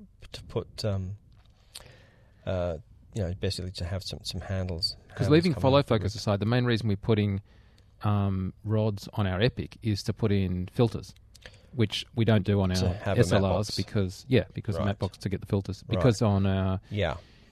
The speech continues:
Speaker 2: on a Canon, more often than not, we're sticking on something like a variable N D because it's just
Speaker 1: Yeah.
Speaker 2: so bloody useful.
Speaker 1: At the moment, f-,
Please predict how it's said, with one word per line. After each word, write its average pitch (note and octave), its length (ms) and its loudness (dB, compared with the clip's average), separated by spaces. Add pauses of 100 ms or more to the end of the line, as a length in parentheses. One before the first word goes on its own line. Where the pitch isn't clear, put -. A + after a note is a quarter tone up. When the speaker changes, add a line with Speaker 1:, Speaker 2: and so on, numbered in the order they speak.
(120)
Speaker 2:
on A2+ 120 2
a G2+ 40 2
Canon, B2 560 2
more A#2+ 180 4
often G#2+ 200 0
than G2 80 2
not, A#2 160 4
we're G2+ 80 2
sticking G#2 340 0
on G2 220 2
something G2 320 -2
like G#2 260 2
a G#2 60 0
variable F#2+ 400 0
N F#2 160 -2
D G2 320 -2 (100)
because F#2 220 -6
it's F#2+ 80 -10
just A2 100 0
Speaker 1:
Yeah. G2 160 4
Speaker 2:
so G2 200 2
bloody F#2 280 -4
useful. G2 460 -6 (240)
Speaker 1:
At - 160 -2
the A#2+ 60 0
moment, B2+ 560 0
f-, - 280 -18